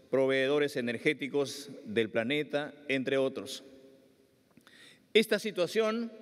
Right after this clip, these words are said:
nos conduce a una profunda reflexión sobre la unidad y objetivos comunes que debemos tener todas las autoridades del país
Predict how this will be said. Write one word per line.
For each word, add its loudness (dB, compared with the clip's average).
nos 2
conduce 4
a 2
una 0
profunda 2
reflexión 0
sobre 6
la 2
unidad 0
y 4
objetivos 2
comunes 0
que 2
debemos 0
tener -2
todas 12
las 0
autoridades 2
del -2
país -2